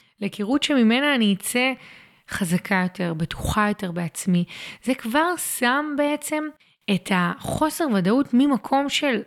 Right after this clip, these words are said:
תחושה שזה אומר עליי שאני לא טובה, ושאני גרועה, ושאני דפוקה, ושיש לי בעיה. זה בעצם ממש שם אותי במקום הרבה יותר בריא מולה.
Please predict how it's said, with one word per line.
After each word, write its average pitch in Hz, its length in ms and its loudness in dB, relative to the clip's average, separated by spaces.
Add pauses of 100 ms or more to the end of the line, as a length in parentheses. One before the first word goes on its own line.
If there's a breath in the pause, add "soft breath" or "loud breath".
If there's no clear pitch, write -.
תחושה 254 580 -2
שזה 170 600 -2
אומר 233 400 0
עליי 240 220 -2
שאני 214 300 -4
לא 214 80 0
טובה, 190 540 0
ושאני 180 280 -2
גרועה, 180 560 0
ושאני 185 360 4 (360 loud breath)
דפוקה, 214 540 0
ושיש 208 240 -2
לי 254 80 0
בעיה. 175 400 4 (600)
זה 202 120 -2
בעצם 247 300 0
ממש 285 300 2
שם 294 440 -2
אותי 320 220 -4
במקום 240 680 2
הרבה 160 320 0
יותר 226 420 0
בריא 175 500 2
מולה. 170 340 4